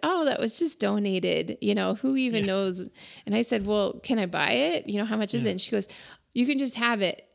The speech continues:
Speaker 1: And so we got this free inhaler.
Speaker 2: Right.
Speaker 1: And, um,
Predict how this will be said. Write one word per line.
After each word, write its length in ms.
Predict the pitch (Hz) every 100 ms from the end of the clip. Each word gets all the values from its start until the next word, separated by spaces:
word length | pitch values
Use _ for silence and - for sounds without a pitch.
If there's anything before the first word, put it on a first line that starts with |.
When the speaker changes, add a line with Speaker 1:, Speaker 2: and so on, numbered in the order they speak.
| _
Speaker 1:
And 140 | 214 208
so 140 | 226
we 100 | 208
got 240 | 214 240 214
this 380 | 220 - - - _ _ _ _ _ _ - - -
free 240 | 254 269
inhaler. 680 | - 240 226 240 208 165 214 - - -
Speaker 2:
Right. 160 | 110 -
Speaker 1:
And, 280 | - 208 208
um, 520 | 214 202 196 190 247